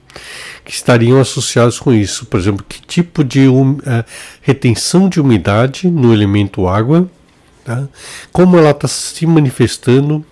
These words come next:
pra eu poder falar que tá tendo uma umidade no rim bexiga. E isso pode tá causando uma infecção urinária,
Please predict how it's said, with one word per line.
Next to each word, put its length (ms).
pra 140
eu 140
poder 340
falar 300
que 120
tá 120
tendo 520
uma 380
umidade 800
no 160
rim 240
bexiga. 580
E 140
isso 200
pode 160
tá 100
causando 260
uma 100
infecção 420
urinária, 540